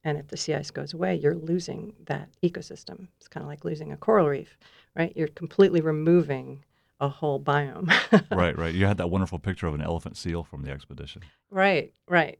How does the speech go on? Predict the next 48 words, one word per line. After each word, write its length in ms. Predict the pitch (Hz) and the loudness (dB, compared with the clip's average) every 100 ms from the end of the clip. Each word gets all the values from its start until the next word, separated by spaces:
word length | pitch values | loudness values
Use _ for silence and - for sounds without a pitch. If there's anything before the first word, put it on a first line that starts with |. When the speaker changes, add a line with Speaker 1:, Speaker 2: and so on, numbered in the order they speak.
| _ | _
Speaker 1:
Yeah, 200 | 175 135 | 0 0
so 280 | - 175 170 | 0 2 4
lots 320 | 175 196 208 | 6 6 4
of 80 | 220 | -2
things 200 | 190 170 | -2 -2
depend 380 | 160 - 175 160 | -6 -2 -2 -2
on 60 | |
the 120 | 131 | -6
ice. 300 | 101 - - 165 | -10 -16 -6 -2
Speaker 2:
Mm-hmm. 320 | 151 113 156 | 2 0 0
Speaker 1:
Um, 220 | 156 135 | -2 -4
and 160 | 139 139 | -6 -6
they 220 | 139 135 | -6 -6
need 260 | 165 175 165 | 0 0 0
the 140 | 151 | -2
ice 280 | 143 143 147 | -4 -6 -10
either 160 | 143 | -10
to 180 | 127 - | -12 -16
feed 520 | - 208 190 175 175 170 | -4 -2 -2 -2 -6 -8
or 140 | 127 | -14
to 100 | 127 | -10
reproduce 600 | 139 139 139 190 185 175 | -8 -8 -4 -2 -2 -4
or 60 | 117 | -12
to 60 | |
haul 300 | - 135 131 | -10 -4 0
out 400 | 143 160 160 156 - | 2 2 2 -2 -6
or, 220 | - 120 | -12 -8
yeah. 240 | 143 131 | -6 -6
So 200 | 139 - | -8 -4
losing 440 | 170 185 240 220 175 | -2 2 2 2 -2
the 100 | 143 | -6
sea 240 | - 185 | -4 -2
ice 280 | 151 135 - | -2 -4 -10
has 260 | - 170 175 | -6 -6 -6
its 160 | - _ | -12 _
own 300 | 180 233 196 | -4 -2 -4
impact 520 | 135 135 - 82 _ - | -6 -12 -16 -18 _ -10
on 160 | 139 | -8
the 60 | 131 | -8
ecosystem. 720 | 139 - - - - - - _ _ _ _ _ _ 165 | -12 -14 -16 -18 -18 -18 -18 _ _ _ _ _ _ -4
And 140 | 156 | -2
until 320 | 170 170 220 | -4 2 4
we 80 | 208 | 4
figured 280 | - 170 165 | 2 -2 0
out 160 | 147 | -2
the 60 | 143 | -4
glacial 460 | 131 165 202 143 147 | -2 -2 -2 -6 -10
link, 320 | 135 - _ | -16 -18 _